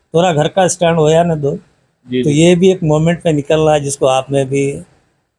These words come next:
Speaker 1: रज़ाक भाई भी सामने है, रज़ाक भाई को भी सबको शामिल करना है, मेरे कई दोस्त हैं, सबको शामिल करना है।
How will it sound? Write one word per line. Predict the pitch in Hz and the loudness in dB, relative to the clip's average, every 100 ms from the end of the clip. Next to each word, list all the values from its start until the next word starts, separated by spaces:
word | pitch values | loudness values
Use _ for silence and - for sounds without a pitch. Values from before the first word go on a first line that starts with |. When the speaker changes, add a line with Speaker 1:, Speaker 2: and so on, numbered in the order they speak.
| _ _ _ - | _ _ _ -6
Speaker 1:
रज़ाक | 123 123 135 143 | -2 0 0 -2
भाई | 135 143 | 0 0
भी | 135 135 | 0 -2
सामने | 135 131 135 | 0 0 0
है, | 131 | 0
रज़ाक | 120 117 131 127 | 0 -2 -2 -2
भाई | 123 | -4
को | 123 127 | -4 -6
भी | 131 | -6
सबको | 127 127 - 143 | -6 -6 -2 -2
शामिल | 131 123 131 | -2 -2 -2
करना | 127 123 123 | 0 -2 0
है, | 123 | -2
मेरे | 120 120 | 0 0
कई | 120 120 | 0 0
दोस्त | 117 117 - | 0 -4 -4
हैं, | 120 | -6
सबको | 113 - 123 | -8 -8 -4
शामिल | 123 113 113 | -4 -4 -4
करना | 113 113 110 | -4 -4 -4
है। | 117 | -6